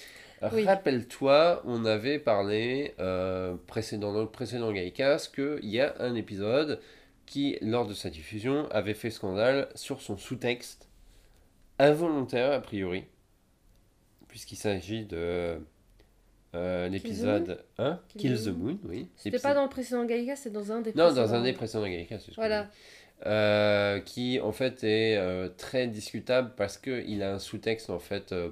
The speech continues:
Speaker 2: pro, pro-vie.
Speaker 1: Oui.
Speaker 2: Donc, anti-avortement. <laughs> Euh, et probablement involontaire parce qu'on peut dire que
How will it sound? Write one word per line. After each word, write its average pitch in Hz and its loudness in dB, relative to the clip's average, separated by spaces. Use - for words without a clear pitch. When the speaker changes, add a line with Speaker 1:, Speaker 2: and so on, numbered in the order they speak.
Speaker 2:
pro, 107 -2
pro-vie. 101 -4
Speaker 1:
Oui. 147 -8
Speaker 2:
Donc, 101 -4
anti-avortement. 110 2
<laughs> - -10
Euh, 107 4
et 123 2
probablement 175 2
involontaire 131 2
parce 110 -4
qu'on - -6
peut 95 -4
dire 120 0
que 139 2